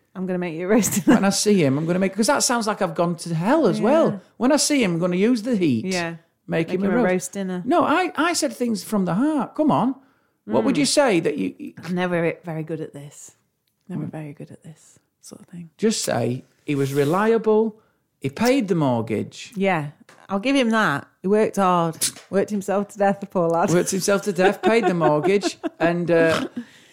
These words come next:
Speaker 1: He had lovely hair.
Speaker 2: he had lovely
Speaker 1: Hairy
Speaker 2: Oh,
Speaker 1: arms.
Speaker 2: he had great hair.
Speaker 1: Yeah.
Speaker 2: He d-, I did have good hair.
Speaker 1: Yeah.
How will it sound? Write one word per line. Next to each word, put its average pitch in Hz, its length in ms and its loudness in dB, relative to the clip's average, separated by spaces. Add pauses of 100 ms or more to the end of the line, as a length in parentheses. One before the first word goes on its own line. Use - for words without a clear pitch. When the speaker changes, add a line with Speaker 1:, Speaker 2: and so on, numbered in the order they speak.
(280)
Speaker 1:
He 233 60 -6
had 233 80 -2
lovely 294 280 2
hair. 220 580 2 (160)
Speaker 2:
he 170 80 -4
had 170 100 2
lovely 214 220 0
Speaker 1:
Hairy 233 320 0
Speaker 2:
Oh, 302 560 6
Speaker 1:
arms. 208 80 6
Speaker 2:
he 180 80 2
had 147 180 -2
great 147 300 -2
hair. 127 280 0
Speaker 1:
Yeah. 190 300 -2
Speaker 2:
He 196 80 2
d-, - 140 -4
I 147 100 -4
did 175 160 -2
have 269 220 -2
good 113 180 -4
hair. 95 320 -6
Speaker 1:
Yeah. 208 360 -4